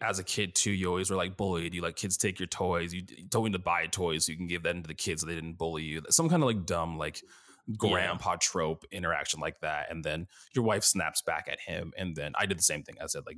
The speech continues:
Speaker 1: "Jim," which is what he calls him. It's, he, interesting 'cause he doesn't call him dad. He just calls him Jim. He said, "Leave it,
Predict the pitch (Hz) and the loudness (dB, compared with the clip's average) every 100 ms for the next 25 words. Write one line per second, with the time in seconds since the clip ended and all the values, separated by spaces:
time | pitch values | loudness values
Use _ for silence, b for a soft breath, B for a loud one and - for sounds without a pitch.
0 | 80 120 107 92 92 101 - 80 80 76 | -2 2 4 2 0 -4 -4 -4 -2 0
1 | 73 69 58 101 - - 123 117 107 101 | 0 0 -6 -12 -16 -2 2 2 2 -2
2 | 127 117 95 95 82 80 - - - - | 0 0 0 -2 -4 -4 -6 -6 -6 -2
3 | - - - - - - - - 85 85 | -2 0 -4 -6 -6 -6 -6 -6 -4 -6
4 | - | -6